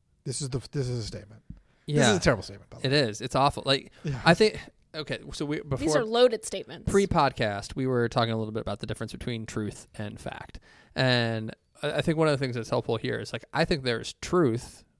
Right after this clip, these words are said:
Speaker 2: throughout Scripture. I don't know that the Bible is filled with historical fact, 'cause I don't think that's its purpose.
Speaker 1: Uh-huh.
Speaker 2: So I don't know where that puts me on their little scale, but that's what I think about the Bible.
Speaker 1: Yeah,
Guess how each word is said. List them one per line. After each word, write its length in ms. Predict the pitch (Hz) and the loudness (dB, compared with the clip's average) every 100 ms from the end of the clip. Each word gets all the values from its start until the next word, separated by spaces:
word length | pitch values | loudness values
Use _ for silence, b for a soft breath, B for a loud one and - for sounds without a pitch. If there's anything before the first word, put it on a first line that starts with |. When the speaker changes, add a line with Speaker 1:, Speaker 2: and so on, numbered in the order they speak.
| _ _ | _ _
Speaker 2:
throughout 320 | - 127 113 | -2 -2 -2
Scripture. 460 | - - - - - _ _ _ _ _ _ _ - | -4 -8 -6 -12 -14 _ _ _ _ _ _ _ -4
I 120 | 123 | 0
don't 180 | 139 156 | 2 2
know 120 | 135 | -2
that 120 | 120 | -2
the 200 | 123 120 | -2 -4
Bible 320 | 110 113 117 113 | -2 -4 -2 -4
is 160 | 104 | -6
filled 360 | - 147 127 120 | -4 -2 -2 -4
with 140 | 117 - | -8 -6
historical 600 | 123 - 117 110 110 - | -6 -4 -4 -4 -8 -8
fact, 440 | - 127 - - - _ | -6 -6 -6 -16 -20 _
'cause 140 | - 143 | -2 2
I 60 | |
don't 120 | 131 | 2
think 140 | 120 127 | 0 -6
that's 160 | 117 | -8
its 80 | - | -10
purpose. 560 | - - - - - - _ | -10 -10 -10 -14 -16 -18 _
Speaker 1:
Uh-huh. 200 | 131 120 107 _ _ | -8 -6 -8 _ _
Speaker 2:
So 140 | - 143 | 0 4
I 60 | |
don't 120 | 156 170 | 6 4
know 80 | |
where 140 | 135 131 | 4 4
that 160 | 120 | 2
puts 220 | - - 151 | 0 -2 -2
me 120 | 143 | -4
on 120 | 127 | -2
their 120 | 123 | -2
little 200 | 123 123 | 0 -4
scale, 340 | - - 123 131 | -4 -2 0 -2
but 100 | - | -2
that's 200 | 113 - | -6 -6
what 80 | |
I 40 | 120 | -10
think 160 | - - | -12 -16
about 140 | - | -18
the 60 | - | -12
Bible. 320 | - - - _ _ _ _ _ _ - | -12 -14 -20 _ _ _ _ _ _ 6
Speaker 1:
Yeah, 200 | 190 | 6